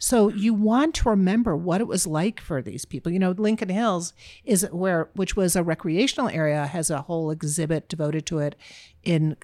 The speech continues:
History Colorado. But this has been more forgotten, and people go out and study it periodically. And I thought last year what happened when they pushed Camp Amache, which is the national, uh, park, uh, uh, park monument,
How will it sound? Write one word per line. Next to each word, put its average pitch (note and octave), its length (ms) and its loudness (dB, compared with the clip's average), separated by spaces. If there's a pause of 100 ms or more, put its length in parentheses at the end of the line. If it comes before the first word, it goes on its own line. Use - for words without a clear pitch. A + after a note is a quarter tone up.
(120)
History F3 360 -2
Colorado. E3 580 -4 (420)
But E3+ 360 0
this A#3+ 460 0
has G#3+ 180 0
been F3+ 260 0
more F#3+ 260 2
forgotten, F3 440 -2
and D#3 100 -4
people B3+ 240 -4
go A3+ 140 -2
out F#3+ 160 0
and F#3 100 -2
study F3+ 340 0
it D#3+ 100 -4
periodically. D#3 800 -2 (320)
And G3 140 2
I G3+ 40 4
thought B3+ 220 0
last F#3+ 320 0
year F3+ 140 2
what E3 140 -2
happened E3 340 -2
when E3 160 0
they D#3+ 80 2
pushed - 340 -4
Camp E3+ 240 0
Amache, E3 640 -2 (380)
which G3 240 0
is F3 160 0
the F3+ 80 0
national, D3+ 640 -2
uh, F3 60 -6
park, C#3+ 520 0
uh, F3 120 -2 (460)
uh, D3+ 180 -2 (280)
park - 280 -2
monument, C#3 420 -2